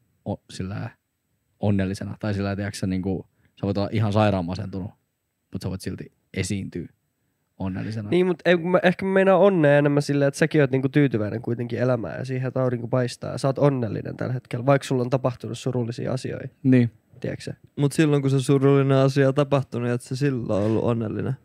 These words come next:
Speaker 2: Niin.
Speaker 3: Vaan sä olit surullinen silloin.
Speaker 2: Niin.
Speaker 1: Mut se on, mut
Speaker 3: Mä
Speaker 1: se
Speaker 3: kyllä tiedän, mitä sä meinaat.
Speaker 2: Juu.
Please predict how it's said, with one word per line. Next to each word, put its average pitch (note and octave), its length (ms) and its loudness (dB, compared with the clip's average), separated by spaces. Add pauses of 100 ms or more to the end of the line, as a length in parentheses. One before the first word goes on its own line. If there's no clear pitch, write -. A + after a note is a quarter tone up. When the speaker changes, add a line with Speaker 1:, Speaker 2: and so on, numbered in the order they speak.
(120)
Speaker 2:
Niin. B2+ 240 -2
Speaker 3:
Vaan C3 100 2
sä C3 60 2
olit B2 160 0
surullinen B2 540 2
silloin. A#2 320 -2 (260)
Speaker 2:
Niin. C#3 280 -6 (1120)
Speaker 1:
Mut B2+ 120 4
se C#3 80 6
on, C3 140 2 (720)
mut C#3 140 4
Speaker 3:
Mä D3 40 8
Speaker 1:
se C3+ 40 10
Speaker 3:
kyllä D#3+ 140 8
tiedän, E3+ 260 4
mitä C#3 160 0
sä C#3+ 100 2
meinaat. C#3+ 460 6
Speaker 2:
Juu. D3 300 4